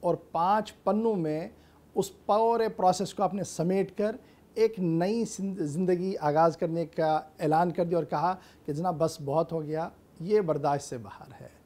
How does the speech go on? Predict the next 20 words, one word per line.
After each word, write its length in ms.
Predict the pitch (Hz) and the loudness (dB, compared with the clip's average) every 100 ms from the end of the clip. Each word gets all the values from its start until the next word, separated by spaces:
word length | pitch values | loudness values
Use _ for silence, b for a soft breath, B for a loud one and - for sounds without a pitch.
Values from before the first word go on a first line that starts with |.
| b b b b - - - - _ - | b b b b -20 -20 -20 -20 _ -14
वाक़ियतन 540 | 120 143 - 185 220 202 | -4 -4 0 -2 0 -2
बर्दाश्त 380 | 151 156 175 175 | 0 4 4 2
से 60 | |
सब 240 | - 180 - | -2 -2 -2
चीज़ें 340 | 185 190 175 | -4 -4 -2
बाहर 340 | 147 156 208 | -2 2 0
थी 540 | 202 - 233 240 247 226 | 0 -8 -8 -6 -6 -4
या 180 | 214 208 | -4 -4
कुछ 200 | 185 170 | -4 4
और 240 | 180 196 | 6 6
भी 160 | 180 190 | 2 0
था 180 | 185 | 2
दरपर्दा 540 | 170 160 160 160 151 147 | 2 0 -2 -2 0 0
जो 300 | 135 151 160 | -2 -2 0
आप 260 | 156 151 - | 0 -2 -2
कह 160 | 170 | 0
नहीं 180 | 170 185 | 2 0
पा 180 | 170 143 | 0 -2
रहे 160 | 131 117 | -4 -8
थे? 320 | - - | -16 -20